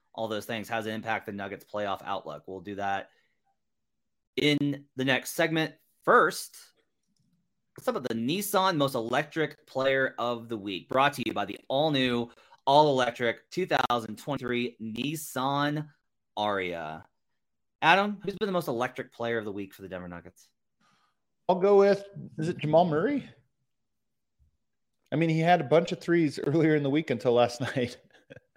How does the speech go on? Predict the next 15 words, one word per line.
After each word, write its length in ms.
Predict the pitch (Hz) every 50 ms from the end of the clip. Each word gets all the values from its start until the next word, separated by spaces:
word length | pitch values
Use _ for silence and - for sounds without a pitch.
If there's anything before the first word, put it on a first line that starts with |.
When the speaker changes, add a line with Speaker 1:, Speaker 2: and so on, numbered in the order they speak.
| _ _ _ _ _ _ _ _ - - _ _ _ _ _ _ _ -
Speaker 1:
I'm 60 | 165
gonna 120 | 233 277 262
go 60 | 254
with 140 | 165 - -
Jeff 240 | - 156 - -
Green. 400 | - 123 127 143 - - 90 90 - _ _ _ _ _ _ -
Speaker 2:
Ah, 180 | - 285 294 285
you're 160 | 254 247 240
right. 180 | 233 214 147
You 80 | - 202 -
know 80 | 226
what? 180 | 226 226 226 226
You 160 | 214 233 226
are 100 | 208 180
right. 220 | 151 131 117 -